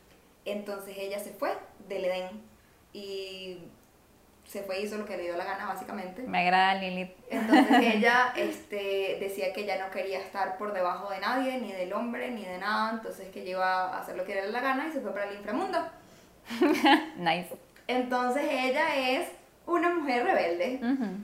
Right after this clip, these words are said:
Speaker 2: ujú.
Speaker 1: Entonces, donde tengamos a Lilith va a representar ese lado oscuro
Speaker 2: Ujú.
Speaker 1: que, que, bueno, que hay que trabajar y hay que alimentar también.
Speaker 2: Ok.
Speaker 1: A ver, vamos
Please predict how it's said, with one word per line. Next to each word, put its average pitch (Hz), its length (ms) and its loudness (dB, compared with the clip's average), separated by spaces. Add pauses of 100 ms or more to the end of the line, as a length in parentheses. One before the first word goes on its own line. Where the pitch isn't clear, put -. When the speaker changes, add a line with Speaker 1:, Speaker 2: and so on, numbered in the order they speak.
Speaker 2:
ujú. 226 80 0
Speaker 1:
Entonces, 254 500 4
donde 262 240 2
tengamos 233 440 0
a 311 80 2
Lilith 254 380 -2
va 233 60 4
a 214 80 2
representar 214 540 -2
ese 214 180 -2
lado 240 220 2
oscuro 277 580 4
Speaker 2:
Ujú. 185 260 -2
Speaker 1:
que, 180 640 -6 (920)
que, 320 120 -2
bueno, 277 280 0
que 262 80 -2
hay 233 80 -2
que 285 100 -4
trabajar 320 360 2
y 359 40 0
hay 269 60 -4
que 269 100 2
alimentar 196 500 0
también. 190 360 -6 (360)
Speaker 2:
Ok. 180 440 -8 (680)
Speaker 1:
A 220 120 4
ver, 190 440 8
vamos 285 280 6